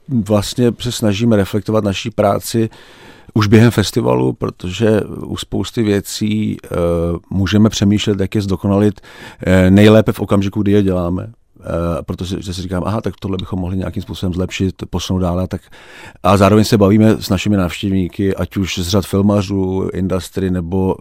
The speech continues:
řekněme řadovými návštěvníky, kteří přijíždějí skutečně, eh, se dívat na filmy.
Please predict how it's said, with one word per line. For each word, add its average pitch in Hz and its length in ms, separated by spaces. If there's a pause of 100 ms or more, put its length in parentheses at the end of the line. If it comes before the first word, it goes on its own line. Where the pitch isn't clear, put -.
(120)
řekněme 92 440
řadovými 95 480
návštěvníky, 90 540
kteří 92 300 (260)
přijíždějí 92 480
skutečně, 92 520 (340)
eh, 82 400
se - 160
dívat 98 220
na 92 80
filmy. 101 400